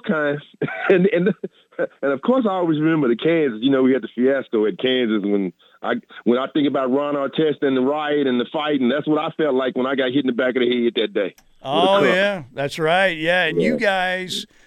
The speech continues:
Speaker 2: um, you got accused of flipping off the crowd there, and you were holding up
Speaker 1: Well,
Speaker 2: your,
Speaker 1: I
Speaker 2: you were holding up your
Speaker 1: uh,
Speaker 2: ring finger, right?
Speaker 1: Yeah,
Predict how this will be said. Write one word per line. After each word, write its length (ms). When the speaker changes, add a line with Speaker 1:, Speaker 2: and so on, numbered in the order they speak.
Speaker 2:
um, 680
you 220
got 300
accused 680
of 160
flipping 460
off 140
the 80
crowd 400
there, 320
and 200
you 120
were 100
holding 300
up 80
Speaker 1:
Well, 80
Speaker 2:
your, 200
Speaker 1:
I 60
Speaker 2:
you 220
were 160
holding 340
up 120
your 200
Speaker 1:
uh, 60
Speaker 2:
ring 260
finger, 420
right? 540
Speaker 1:
Yeah, 180